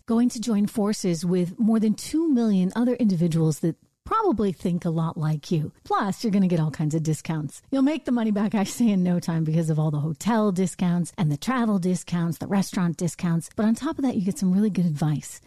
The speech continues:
because they have a lot of different financial asset managers you can pick from for financial advice. They have a lot of different retirement plans that you can look at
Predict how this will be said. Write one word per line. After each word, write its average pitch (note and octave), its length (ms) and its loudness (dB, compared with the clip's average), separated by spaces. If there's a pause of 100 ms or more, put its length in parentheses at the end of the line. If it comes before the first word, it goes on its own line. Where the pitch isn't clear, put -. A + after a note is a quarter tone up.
because F#3+ 240 0
they F3 80 2
have F3 180 2
a F#3 80 2
lot F3 380 2
of A3 100 2
different F3 320 0
financial F3 840 2
asset F3+ 340 -4
managers F3+ 520 2
you F3 120 0
can E3 180 -4
pick G3 240 -2
from F3+ 400 -2
for G#3 240 0
financial F#3+ 580 0
advice. F3 480 0 (100)
They G#3 100 2
have F3+ 180 2
a F3 60 2
lot G3 420 2
of G3+ 100 2
different F3+ 540 -2 (140)
retirement G3 1000 2 (100)
plans G3+ 520 2
that F#3+ 100 0
you G3 160 2
can F#3+ 260 2
look F#3+ 200 0
at F#3 180 0